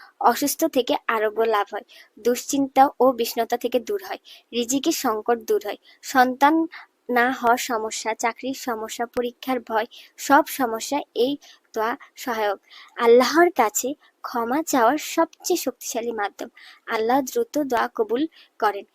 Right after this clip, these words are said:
এই দোয়ার মাধ্যমে। তাছাড়া আমাদের নবীজি সা-, আহ, নবী দু-, ই-, আমাদের নবী ইতিহাসে দোয়া ইউনুস আলাইহি, দোয়া ইউনুস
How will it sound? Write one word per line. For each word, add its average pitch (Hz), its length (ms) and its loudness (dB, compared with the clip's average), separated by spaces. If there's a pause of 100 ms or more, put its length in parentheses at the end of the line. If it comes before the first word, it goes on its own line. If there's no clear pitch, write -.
(300)
এই 262 160 2
দোয়ার 226 280 0
মাধ্যমে। 202 440 -10 (400)
তাছাড়া 247 520 -2 (120)
আমাদের 240 440 -4
নবীজি 262 400 -6
সা-, - 320 -8
আহ, 240 220 -8
নবী 220 320 -6 (400)
দু-, 233 320 -2
ই-, - 260 -10 (960)
আমাদের 233 420 0
নবী 254 440 -2 (1400)
ইতিহাসে 269 500 4
দোয়া 247 360 4
ইউনুস 214 380 -4 (420)
আলাইহি, 240 520 0 (920)
দোয়া 233 260 2 (100)
ইউনুস 226 600 -6